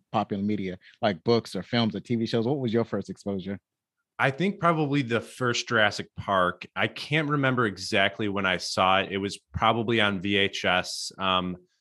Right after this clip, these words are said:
Speaker 2: I remember watching the first one with my friends. Uh, they had a little attic at their grandparents' house, uh, that we'd, you know, kinda hang out in.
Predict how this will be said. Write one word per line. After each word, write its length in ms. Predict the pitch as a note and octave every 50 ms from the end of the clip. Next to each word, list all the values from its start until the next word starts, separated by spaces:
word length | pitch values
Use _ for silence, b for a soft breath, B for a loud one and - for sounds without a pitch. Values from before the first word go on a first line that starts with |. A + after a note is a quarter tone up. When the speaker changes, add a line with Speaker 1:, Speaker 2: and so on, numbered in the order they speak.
| _ _ _ _ _ _ _ _ _ _ _ _ _ _ _
Speaker 2:
I 120 | - A2+ B2
remember 540 | B2 C#3 D3 C#3+ C#3 C#3 C#3 C#3+ C#3 C3
watching 440 | A#2+ G2+ G#2+ A2 A2 - - A#2+ A2+
the 80 | G#2 F#2+
first 400 | - - A2 G#2+ G2+ - - A#2+
one 200 | G#2+ G2 F#2+ F#2+
with 140 | F#2+ F#2+ F#2
my 200 | F#2+ F2+ F2+ F2+
friends. 840 | - - - G#2 G2+ G2 G2 G2 F#2 F2 F2 E2+ E2 - - - -
Uh, 280 | F#2 F#2 F2+ F2+ F2+
they 180 | F2+ F2 G#2 G2+
had 220 | G2 G#2+ G#2+ G#2
a 20 | G#2
little 340 | F#2+ F#2 A2 G#2 F#2 F2+ -
attic 500 | - G2 G2 G2 G2 F#2+ G2 F#2+ F#2 -
at 180 | - F#2+ F#2+ -
their 120 | - F#2+
grandparents' 760 | F2+ F2 F#2 G2 G2 F#2+ F#2+ - G2+ F#2 F2+ F2 - - -
house, 560 | - F2+ F2 E2+ E2+ E2 - - - - - _ _ _ _ _ -
uh, 240 | - G2 F#2 F#2 F#2
that 200 | F2 E2 F#2+ F#2+
we'd, 320 | F#2+ G#2 G2+ F#2+ F2 - - _ _ -
you 120 | B2 A#2+
know, 100 | G2+ F#2
kinda 240 | F2 - B2 A2+ G2+
hang 320 | F2+ - A2+ A2 G#2+ G#2
out 260 | G2+ F#2 F#2 F#2+ F#2+ F2+
in. 280 | F2+ F2 F2 E2+ E2+